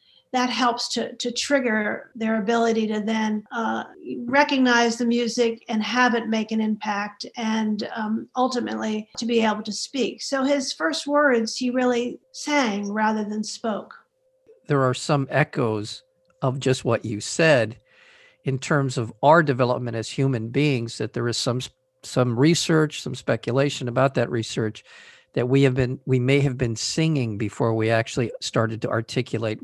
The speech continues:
Speaker 2: words in the way that we do now.
Speaker 1: That's true. I think that, and Renee Fleming, the renowned opera singer, who's really a,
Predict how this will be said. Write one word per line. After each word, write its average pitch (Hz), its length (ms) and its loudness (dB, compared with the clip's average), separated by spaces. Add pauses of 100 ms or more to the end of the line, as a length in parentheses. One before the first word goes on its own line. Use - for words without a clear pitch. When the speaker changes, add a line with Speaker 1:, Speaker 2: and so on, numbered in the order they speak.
Speaker 2:
words 120 300 -2
in 120 60 -10
the 110 80 -6
way 107 180 -2
that 104 160 -6
we 110 80 -6
do 107 220 -6
now. 104 340 -6 (600)
Speaker 1:
That's 269 240 0
true. 269 400 0
I 226 180 -2
think 269 300 -2
that, 226 200 -2
and 240 140 -4
Renee 247 400 0
Fleming, 247 500 2
the 220 380 -2 (340)
renowned 240 420 2
opera 269 300 2
singer, 226 440 -2
who's 214 500 -4
really 247 400 2
a, 208 440 -4